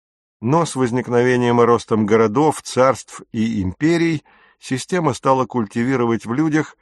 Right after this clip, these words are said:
способности, необходимые для широкомасштабного взаимодействия, забыв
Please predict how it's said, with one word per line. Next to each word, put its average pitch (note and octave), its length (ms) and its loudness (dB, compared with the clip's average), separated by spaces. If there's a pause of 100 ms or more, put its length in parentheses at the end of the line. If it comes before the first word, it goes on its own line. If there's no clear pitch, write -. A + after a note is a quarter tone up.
(340)
способности, D#3 840 -2
необходимые C3 840 0
для A#2 380 0
широкомасштабного B2 1080 0
взаимодействия, G#2+ 960 0
забыв C3+ 380 2